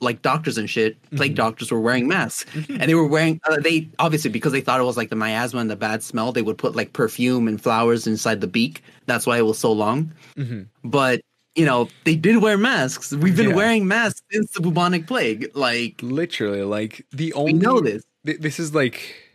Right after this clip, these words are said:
Speaker 2: oh, I mean, even, even when the Spanish flu passed by, there was, like, anti-maskers, and then there was people who were like, "If you don't wear a mask, you can't get on this trolley," or, you know, things like that.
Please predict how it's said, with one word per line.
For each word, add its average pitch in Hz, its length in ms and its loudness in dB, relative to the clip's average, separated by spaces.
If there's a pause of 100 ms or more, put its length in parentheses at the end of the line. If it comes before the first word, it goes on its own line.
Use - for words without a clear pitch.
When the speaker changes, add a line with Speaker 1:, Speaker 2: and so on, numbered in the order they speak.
(960)
Speaker 2:
oh, 180 280 -2
I 190 80 0
mean, 220 160 0
even, 226 340 0
even 220 360 0
when 214 120 0
the 175 60 0
Spanish 170 520 -2
flu 214 440 -2 (160)
passed 120 340 -4
by, 147 180 2
there 117 140 2
was, 117 160 0
like, 117 240 -2
anti-maskers, 147 920 0
and 123 140 -2
then 113 80 0
there 107 100 2
was 110 100 0
people 123 220 -2
who 127 60 -2
were 117 120 2
like, 110 180 0
"If 110 140 -8
you 120 60 -2
don't 123 120 -2
wear 135 100 -2
a 135 40 -2
mask, 160 260 -2
you 113 80 -4
can't 117 160 -6
get 117 80 2
on 117 100 -2
this 120 100 -4
trolley," 127 340 0
or, 101 140 0
you 110 180 -6
know, 98 160 -6 (480)
things 110 160 -4
like 104 140 -2
that. 98 180 -10